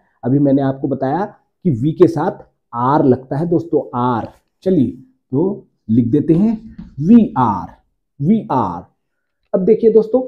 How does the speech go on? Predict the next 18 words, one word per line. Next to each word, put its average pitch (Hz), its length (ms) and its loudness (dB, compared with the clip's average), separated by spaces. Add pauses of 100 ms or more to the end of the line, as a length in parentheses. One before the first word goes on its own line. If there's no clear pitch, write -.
(680)
मोड़ना, 190 800 6 (140)
मोड़ना 139 440 2
शब्द 175 280 0
के 190 140 4
लिए 202 180 0
हमारे 175 320 -2
पास 196 280 -4
है 208 100 -4
वर्ब 170 480 0 (760)
फोल्ड। 156 380 8 (300)
बच्चा, 160 280 4
बच्चा 147 260 4
जानता 143 400 2
है 156 160 -4 (520)
फोल्ड। 113 380 8 (580)
देखिए, 117 420 0 (440)
we 160 300 2
are 139 340 0